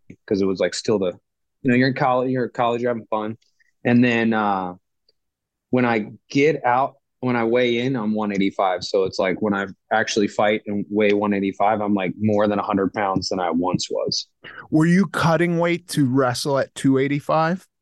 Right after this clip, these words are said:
Speaker 1: Um, probably, probably the last year I had to be careful, 'cause, like, two si-, like, I was like, I would, uh, the lowest I would get sometimes would be about two sixty-five. And then sometimes I would be, like, there was a point where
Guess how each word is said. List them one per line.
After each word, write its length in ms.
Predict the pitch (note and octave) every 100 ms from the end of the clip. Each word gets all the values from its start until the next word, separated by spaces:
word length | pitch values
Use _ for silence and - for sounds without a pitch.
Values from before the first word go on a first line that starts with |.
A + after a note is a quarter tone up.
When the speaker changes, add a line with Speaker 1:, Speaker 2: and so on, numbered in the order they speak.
| _ _ _ _ _ -
Speaker 1:
Um, 600 | C3+ C#3+ C3+ C3 B2 A#2+ - _ _ _ _ _ _ _ - -
probably, 540 | - C3+ D#3+ D#3 C3+ - _ _ _ _ _ _ _
probably 260 | F3+ F#3+ F3
the 120 | C#3
last 480 | A#2 A2 B2 - -
year 400 | C3+ C#3 C#3+ - _ -
I 80 | A#2
had 220 | A#2 A2+
to 60 | G#2
be 120 | G#2
careful, 600 | - G#2 G2+ B2 A#2+ - _ _ _ _ -
'cause, 140 | A#2
like, 180 | A2+ -
two 200 | - C#3
si-, 240 | - B2+
like, 200 | - A2
I 100 | G2+
was 180 | A2+ A2+
like, 220 | A#2 - -
I 100 | A#2
would, 220 | A#2 A2
uh, 380 | G#2+ G2+ F2+ F#2 _ _ -
the 240 | A#2+ C3+
lowest 420 | B2+ C3 D3+ D#3
I 80 | C3+
would 160 | A#2+ G2+
get 260 | A2+ A#2+
sometimes 580 | - C3 B2+ C3 C3+ C3
would 120 | A#2+
be 100 | A2+
about 280 | G#2 G2+ E2+
two 160 | - G#2
sixty-five. 720 | - F2+ - G#2+ - - - _ _ _ -
And 100 | B2+
then 80 | B2
sometimes 460 | D3+ D3 C#3 C3
I 40 | B2+
would 140 | A2+
be, 140 | A2
like, 200 | A2 A2+
there 120 | - C#3+
was 100 | B2+
a 60 |
point 400 | - G#3 G#3+ C3+
where 360 | - A#2 A2 G#2+